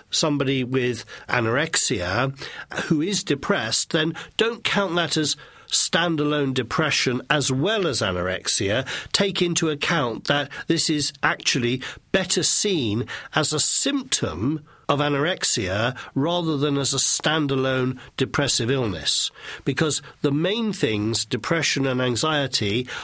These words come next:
are both symptoms, but they're also types of disorder. And in some cases, they're best regarded as symptoms.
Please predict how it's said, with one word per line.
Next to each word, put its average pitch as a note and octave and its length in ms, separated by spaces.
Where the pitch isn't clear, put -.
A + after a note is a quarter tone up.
are C#3 140
both C#3 280
symptoms, F#3+ 1080
but F3 160
they're E3+ 180
also E3+ 360
types C#3+ 420
of A#2+ 80
disorder. G#2 540
And C#3 140
in C3 140
some A3 300
cases, C3+ 420
they're B2 160
best C#3 300
regarded A2+ 500
as G#2 140
symptoms. F#3 760